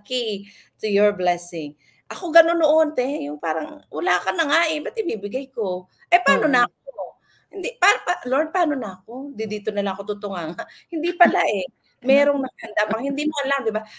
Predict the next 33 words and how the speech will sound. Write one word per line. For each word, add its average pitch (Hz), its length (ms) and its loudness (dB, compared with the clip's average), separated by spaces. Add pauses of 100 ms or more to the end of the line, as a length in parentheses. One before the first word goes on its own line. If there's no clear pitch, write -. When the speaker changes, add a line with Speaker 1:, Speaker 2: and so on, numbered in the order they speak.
Speaker 1:
Halimbawa, 302 640 6
ito, 233 200 0 (120)
pinaka 208 320 -2
the 170 160 0
best, 151 320 -6
parking. 202 600 0 (1080)
Pag 240 240 4
ganun 233 240 2
mo, 311 140 2
may 262 160 0
lumabas, 226 420 -4
eh, 240 240 2
gusto 190 300 -8
mo 240 100 -6
nang 233 220 -4
kunin, 240 340 0
di 214 120 -2
ba? 240 100 0
Kasi 302 300 -8 (280)
ang 226 160 -4
dali-dali 220 560 -2
mo 202 140 -4
nang 180 420 -8 (300)
kunin. 285 580 2 (300)
Pero 494 220 0
may 466 100 -2
nakita 440 400 -4
kang 311 240 -2
nandun 262 480 0
na 214 160 -4
may 214 220 -10
naghihintay, 226 500 -10
ibig-, 285 320 -10